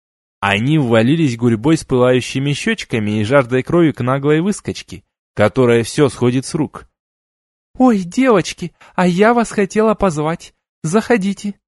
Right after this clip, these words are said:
Эрна, не обращая внимания на их настрой, зардевшаяся и довольная, защебетала. «Я тут вам подарки привезла из столицы».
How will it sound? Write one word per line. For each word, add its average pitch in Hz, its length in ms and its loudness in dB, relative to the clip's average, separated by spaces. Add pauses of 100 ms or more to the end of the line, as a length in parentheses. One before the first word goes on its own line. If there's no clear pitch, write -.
(420)
Эрна, 135 380 0
не 143 140 -2
обращая 120 640 2
внимания 120 560 -2
на 113 140 -2
их 120 200 -4
настрой, 107 580 -4 (480)
зардевшаяся 170 960 0
и 175 60 2
довольная, 175 600 2
защебетала. 127 840 -4 (460)
«Я 226 340 2
тут 190 200 -4
вам 180 240 2
подарки 180 520 -2
привезла 190 500 -2
из 202 80 -4
столицы». 196 580 -6